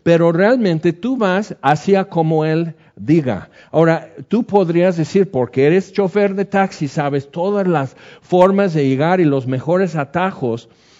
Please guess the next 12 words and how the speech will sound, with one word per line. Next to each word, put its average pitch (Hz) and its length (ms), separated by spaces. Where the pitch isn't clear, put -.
pero 156 360
Él 185 260
vive 156 440
en 120 100
esa 135 280
calle, 143 580
vamos 107 320
a 131 80
decir, 127 300
es 127 160
tu 165 100
pasajero, 185 720